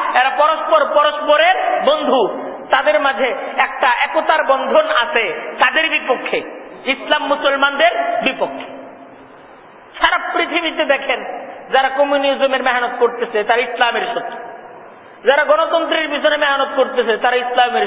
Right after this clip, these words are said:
শত্রু, যারা সেকুলারিজমের পিছনে মেহনত করতেছে তারা ইসলাম মুসলমানদের শত্রু। শত্রু না? নাসারা ইসলাম মুসলমানদের শত্রু।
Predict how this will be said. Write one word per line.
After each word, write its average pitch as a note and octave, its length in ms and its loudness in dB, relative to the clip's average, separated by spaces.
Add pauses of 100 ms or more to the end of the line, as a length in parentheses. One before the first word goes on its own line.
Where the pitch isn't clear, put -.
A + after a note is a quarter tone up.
শত্রু, F#3 240 -4 (1040)
যারা C4+ 280 4 (720)
সেকুলারিজমের D#4+ 760 2
পিছনে D4+ 280 0
মেহনত C#4+ 400 0
করতেছে C4 400 0
তারা B3 180 2
ইসলাম B3+ 360 0
মুসলমানদের A3+ 720 0
শত্রু। - 240 -8 (1300)
শত্রু A#3+ 280 2
না? C#4+ 100 0 (840)
নাসারা E4 480 2
ইসলাম D#4+ 340 -2
মুসলমানদের C4 720 0
শত্রু। - 240 -8